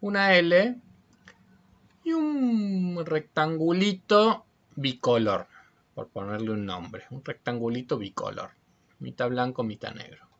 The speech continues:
Y hay otro pequeño detalle.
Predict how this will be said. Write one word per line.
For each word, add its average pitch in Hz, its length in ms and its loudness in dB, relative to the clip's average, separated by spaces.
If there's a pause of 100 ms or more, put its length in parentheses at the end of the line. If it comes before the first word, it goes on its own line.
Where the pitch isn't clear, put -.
(1160)
Y 254 60 6
hay 247 240 4
otro 233 360 4
pequeño 147 400 0
detalle. 98 560 -4